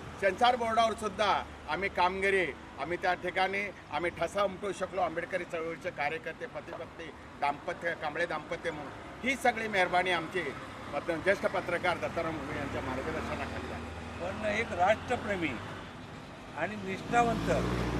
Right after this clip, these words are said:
Speaker 2: केवळ सरकारी पदात आणि उपभोगली शोभली नाही, आजही ते की काल परवा पाकिस्तानने आपल्या पर्यटकांवरती जो आतंकवाद्यांनी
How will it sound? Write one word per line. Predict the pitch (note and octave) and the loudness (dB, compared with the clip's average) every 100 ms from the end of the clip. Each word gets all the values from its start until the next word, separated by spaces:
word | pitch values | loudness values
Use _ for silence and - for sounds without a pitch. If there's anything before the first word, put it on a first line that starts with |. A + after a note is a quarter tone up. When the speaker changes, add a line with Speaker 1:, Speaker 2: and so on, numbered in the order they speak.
| - - - - | 2 2 2 4
Speaker 2:
केवळ | - A#3 A#3+ | 4 4 4
सरकारी | G#3 F3+ G3 A3+ B3 | 4 4 4 4 4
पदात | A3 G#3 A3+ | 0 2 0
आणि | A#3 G#3+ | 0 -8
उपभोगली | F#3+ G#3+ G3+ F#3+ F#3+ G#3+ | -6 -6 -6 -8 -10 -10
शोभली | F#3+ F3+ G#3 | -10 -8 -6
नाही, | E3+ A2 - - - - - | -6 -6 -10 -14 -14 -14 -8
आजही | D#3+ F3+ G3 C4+ D4 | 0 2 6 4 4
ते | - G#3 C3+ - - - - - - - | 4 2 2 -4 -14 -14 -14 -14 -12 -10
की | |
काल | - - G#3 A#3 | -4 4 6 6
परवा | - F#3+ G#3 A3 A3+ - - - - | 2 2 6 8 6 2 -10 -8 0
पाकिस्तानने | F3 - A3 A3 G#3+ A3 | 0 0 0 2 2 2
आपल्या | F#3+ G3+ G#3+ | 0 2 -2
पर्यटकांवरती | G3 G3 G3+ G3+ G3+ G3+ G3 - G3+ | -2 -4 -4 -4 -4 -4 -6 -6 -6
जो | G3+ G3+ | -4 -2
आतंकवाद्यांनी | F#3 E3 G3+ G3 G3 F#3+ F3+ E3 D#3 - F3+ G3+ | 0 -2 -2 -4 0 0 2 0 0 0 -2 -2